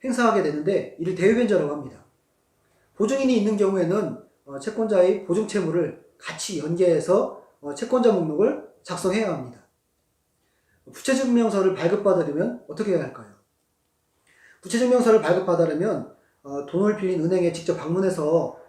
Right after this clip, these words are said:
신분증과 수수료를 내면 발급이 가능합니다.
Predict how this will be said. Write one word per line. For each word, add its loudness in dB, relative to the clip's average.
신분증과 -4
수수료를 -2
내면 -4
발급이 0
가능합니다. -10